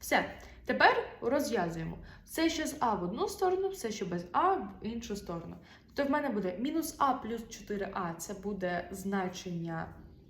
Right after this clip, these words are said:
три а, двадцять вісім плюс один — це двадцять дев'ять, мінус два — двадцять сім.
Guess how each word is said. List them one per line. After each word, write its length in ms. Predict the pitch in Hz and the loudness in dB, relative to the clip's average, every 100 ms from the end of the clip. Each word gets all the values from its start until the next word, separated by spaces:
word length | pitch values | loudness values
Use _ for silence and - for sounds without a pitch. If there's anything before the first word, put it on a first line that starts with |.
| - - | -18 -2
три 300 | 214 196 - | 2 2 0
а, 360 | 165 160 233 381 - - - - | -4 0 2 0 -4 -16 -18 0
двадцять 380 | 226 269 269 262 | 4 4 4 0
вісім 340 | 262 233 202 | 0 0 -2
плюс 220 | 220 233 | -4 -4
один — 300 | 240 196 175 - | -2 -2 -2 -6
це 160 | - 214 | -6 -4
двадцять 360 | 180 175 208 | 0 -2 -2
дев'ять, 420 | 208 392 403 381 - | 2 4 4 0 -2
мінус 240 | 208 196 | -2 -2
два — 180 | 196 285 | 0 0
двадцять 420 | 202 202 - 170 | 0 -2 -4 -10
сім. 140 | - | -12